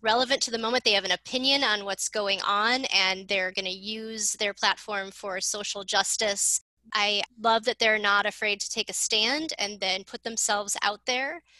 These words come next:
And like you said, it's really clear that they have so much support from the top down to be able to, to make that possible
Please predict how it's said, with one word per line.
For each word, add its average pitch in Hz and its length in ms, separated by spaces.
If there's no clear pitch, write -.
And 220 240
like 240 180
you 247 120
said, 254 360
it's 208 300
really 214 180
clear 214 320
that 202 220
they 208 160
have 190 400
so - 240
much 233 240
support 208 460
from 208 220
the 196 80
top 202 340
down 196 420
to 214 120
be 196 220
able 190 220
to, 180 500
to - 140
make 220 200
that 190 160
possible 180 720